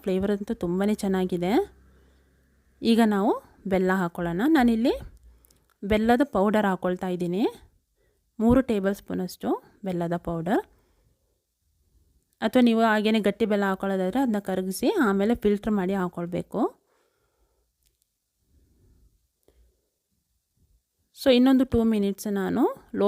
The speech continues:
ಫ್ಲೇಮಲ್ಲಿ ಇಟ್ಕೊಂಡು ಕುಕ್ ಮಾಡ್ಕೊಳ್ತೀನಿ, ಲಿಡ್ ಕ್ಲೋಸ್ ಮಾಡಿ. So ಬೆಲ್ಲ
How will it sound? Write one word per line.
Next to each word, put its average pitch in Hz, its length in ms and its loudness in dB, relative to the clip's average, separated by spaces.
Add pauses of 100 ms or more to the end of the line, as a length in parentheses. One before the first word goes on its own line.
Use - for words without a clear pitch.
(100)
ಫ್ಲೇಮಲ್ಲಿ 202 420 0
ಇಟ್ಕೊಂಡು 180 380 -4 (760)
ಕುಕ್ 190 240 -8
ಮಾಡ್ಕೊಳ್ತೀನಿ, 175 640 -4 (1400)
ಲಿಡ್ 180 200 -2 (100)
ಕ್ಲೋಸ್ 175 300 -2
ಮಾಡಿ. 170 240 -4 (2500)
So - 80 0 (100)
ಬೆಲ್ಲ 233 200 4